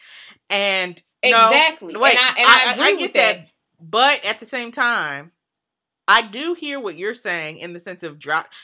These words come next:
Speaker 1: You knew the environment you were going to. Yeah, I drop a
Speaker 2: And you dropped him
Speaker 1: an
Speaker 2: off.
Speaker 1: alt-right, uh, Trump supporter off at a Black Lives Matter m-, parade or whatever.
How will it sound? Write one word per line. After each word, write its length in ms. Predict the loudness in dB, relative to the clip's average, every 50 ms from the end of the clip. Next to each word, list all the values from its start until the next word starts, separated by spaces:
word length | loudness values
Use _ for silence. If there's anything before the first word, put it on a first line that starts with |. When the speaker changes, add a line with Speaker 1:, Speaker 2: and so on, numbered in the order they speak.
| _ _
Speaker 1:
You 120 | -16 -14 -12
knew 120 | -10 -10
the 140 | -10 -10 -10
environment 480 | -6 -2 0 0 0 0 -4 -6 -14 -16
you 120 | -16 -14
were 100 | -14 -14
going 320 | -12 -12 -14 -14 -16 -20 _
to. 100 | -20 -20 -20 _ _ _ _
Yeah, 240 | -6 -4 -4 -4 -4 -4 0
I 240 | 2 4 4 2 0
drop 340 | -2 -2 0 0 0 0 -2
a 120 | -2 -2 -2
Speaker 2:
And 100 | -2 -2
you 120 | -4 -6
dropped 340 | -4 0 0 0 0 -2 -8
him 140 | -12 -10 -4
Speaker 1:
an 180 | 0 0 2
Speaker 2:
off. 420 | 2 2 4 4 4 4 4 0 -2
Speaker 1:
alt-right, 680 | 0 4 4 6 6 4 2 0 -4 -8 -14 -16 -16 -16 -16 _ _ _ _ _ _ 0
uh, 420 | 2 4 4 4 2 0 -2 -4 -6
Trump 280 | -8 -4 -2 -2 -2 -2
supporter 500 | -4 -12 -10 -6 -2 -2 0 -2 -2 -6 -6 _
off 220 | 0 0 0 0 -2
at 100 | -4 -4
a 80 | -4
Black 300 | -4 -2 -2 -2 -2 -2
Lives 280 | -2 -2 -2 -2 -4 -4
Matter 460 | -4 -2 -2 0 -2 -2 -4 -6 -10 -12
m-, 140 | -20 -20 _ _ _ _ _ _ _ _ _ _ _ _
parade 480 | _ -6 -4 0 0 0 0 0 -4 -6
or 80 | -8 -8
whatever. 540 | -6 -4 -4 -2 -4 -4 -6 -8 -14 -14